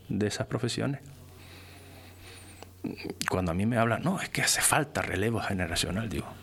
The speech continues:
"Bueno, primero empiezas a te-, ponerlo en su justo lugar, en el ámbito de la consideración social que debes de tener".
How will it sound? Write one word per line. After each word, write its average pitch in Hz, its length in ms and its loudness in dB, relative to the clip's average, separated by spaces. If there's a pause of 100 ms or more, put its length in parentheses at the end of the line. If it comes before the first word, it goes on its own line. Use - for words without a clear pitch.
(500)
"Bueno, - 180 0
primero 87 320 0
empiezas 135 400 2 (500)
a 98 160 4 (260)
te-, - 100 2
ponerlo 131 560 4
en 135 100 4 (100)
su - 180 0
justo 170 340 2
lugar, 139 300 6
en 104 80 2
el 92 120 4
ámbito 160 240 2
de 143 80 4
la 107 60 4
consideración 135 640 2
social 147 380 2
que 202 240 2
debes 147 300 4
de 90 80 0
tener". - 300 -4